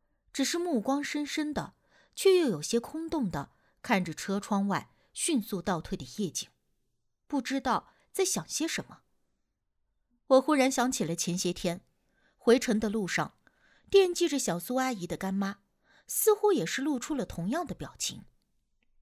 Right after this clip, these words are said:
“之前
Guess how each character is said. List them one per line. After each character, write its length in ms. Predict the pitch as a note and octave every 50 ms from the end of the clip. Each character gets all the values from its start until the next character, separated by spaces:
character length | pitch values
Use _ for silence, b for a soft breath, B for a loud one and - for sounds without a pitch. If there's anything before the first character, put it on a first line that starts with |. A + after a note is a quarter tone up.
| _ _ _ _ _ _ _ _ _ _ _ _ _ _ _ _ _ _ _ _ _ _ _ _ _ _ _ _ _ _ -
“之 200 | - F4 F4+ F4
前 520 | - - - - C#4+ C#4 C#4 D4 D#4 D#4+